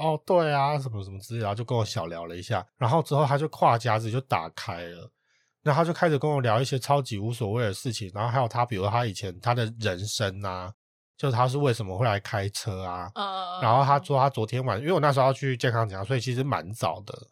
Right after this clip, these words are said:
Speaker 1: 对，就好像七八点吧，我印象中。他就说什么，哦，他从昨天晚上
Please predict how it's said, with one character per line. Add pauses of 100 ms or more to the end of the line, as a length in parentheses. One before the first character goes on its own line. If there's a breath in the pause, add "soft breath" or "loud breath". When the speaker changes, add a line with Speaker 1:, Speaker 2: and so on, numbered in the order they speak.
(140)
Speaker 1:
对，
就
好
像
七
八
点
吧，
我
印
象
中。
他
就
说
什
么，
哦，
他
从
昨
天
晚
上